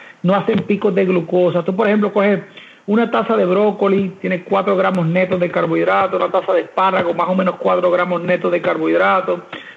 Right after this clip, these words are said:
una taza de coliflor son más o menos cuatro también. Alguien que quiera media taza de zanahoria tiene más o menos cuatro gramos netos de carbohidratos,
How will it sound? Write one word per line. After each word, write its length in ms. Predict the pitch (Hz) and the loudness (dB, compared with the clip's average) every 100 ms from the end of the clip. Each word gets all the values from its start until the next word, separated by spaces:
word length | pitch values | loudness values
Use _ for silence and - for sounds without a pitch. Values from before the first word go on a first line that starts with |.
| - | -2
una 180 | 208 220 | -2 0
taza 220 | 220 233 | 0 0
de 120 | 208 | 0
coliflor 440 | 190 185 - 202 196 | 2 0 0 0 0
son 140 | 190 | 0
más 120 | 180 | 2
o 60 | 190 | 2
menos 200 | 190 165 - | 0 -2 0
cuatro 400 | 196 196 185 170 | 2 2 2 0
también. 680 | 165 165 196 208 202 190 - - - - | -2 0 0 2 0 -2 -8 -20 -16 -4
Alguien 280 | 196 214 220 | 0 2 2
que 140 | 220 | 0
quiera 200 | 226 220 | 0 0
media 380 | 196 202 214 185 | 0 2 0 0
taza 240 | 202 208 | -2 -2
de 120 | 196 | -2
zanahoria 640 | 165 180 170 180 214 202 180 | -2 -2 0 0 2 0 0
tiene 180 | 185 185 | -2 -2
más 140 | 175 | -2
o 60 | 185 | 0
menos 180 | 190 185 | 0 0
cuatro 320 | 190 185 190 | 0 0 0
gramos 300 | 185 190 170 | 0 0 -2
netos 260 | 175 180 185 | -2 -2 -2
de 100 | 175 | -2
carbohidratos, 720 | 170 160 165 202 202 190 | -2 0 2 2 2 0